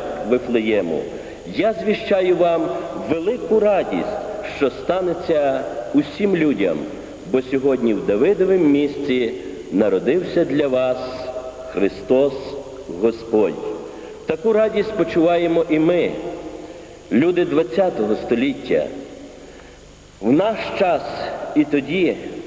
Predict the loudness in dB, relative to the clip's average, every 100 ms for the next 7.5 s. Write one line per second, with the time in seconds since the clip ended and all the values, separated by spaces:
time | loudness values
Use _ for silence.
0 | -14 -16 -8 0 0 2 0 2 0 2
1 | 2 4 2 0 0 0 0 -2 -2 -2
2 | -4 0 0 0 -2 0 0 0 -4 0
3 | 2 2 -2 -10 -12 -12 -14 -16 -4 -2
4 | 0 -2 0 0 2 2 2 0 0 0
5 | -2 -4 0 0 2 2 0 -4 -10 -12
6 | -14 -14 0 0 2 2 2 2 2 4
7 | 2 4 4 4